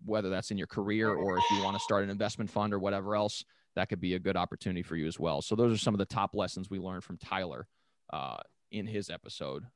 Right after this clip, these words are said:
uh, for commercial syndication. Number three was, um, my, so was related to commercial zoning.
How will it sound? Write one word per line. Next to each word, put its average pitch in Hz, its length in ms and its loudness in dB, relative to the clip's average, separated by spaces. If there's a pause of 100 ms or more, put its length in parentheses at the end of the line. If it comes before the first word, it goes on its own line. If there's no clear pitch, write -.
(100)
uh, - 240 -12
for - 140 -10
commercial - 360 -10
syndication. - 500 -12 (2750)
Number 117 260 0
three 147 580 2 (360)
was, 117 800 2 (160)
um, 101 500 -2 (140)
my, 110 540 0 (120)
so 120 360 4 (580)
was 113 320 6
related 120 300 10
to 113 80 4
commercial 123 420 6
zoning. 110 560 8